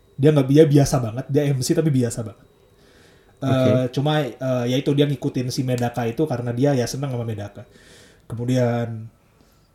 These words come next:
Speaker 1: eh, ada yang namanya spesial. Spesial itu orang-orang yang jenius di bidangnya. Misalnya dia jago renang, ada jago judo.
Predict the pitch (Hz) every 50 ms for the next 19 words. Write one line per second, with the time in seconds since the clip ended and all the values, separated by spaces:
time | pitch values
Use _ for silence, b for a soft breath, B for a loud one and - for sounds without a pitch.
0 | _ _ _ _ _ _ _ - 139 135 131 131 131 131 127 131 131 131 131 127
1 | 123 123 - 135 156 170 165 151 131 127 135 165 156 - - 156 143 - 170 156
2 | 139 - 117 120 - 151 147 - 165 143 143 147 - - 156 160 151 143 131 151
3 | 165 170 170 156 156 170 165 156 135 127 131 127 131 135 143 156 156 - 143 139
4 | 131 123 120 120 117 120 135 135 139 127 113 110 - 127 143 147 147 131 127 117
5 | 113 117 117 117 131 165 175 170 151 147 135 135 131 131 131 131 127 120 113 120
6 | 113 120 120 110 117 120 117 117 139 143 131 139 139 135 135 135 139 135 131 127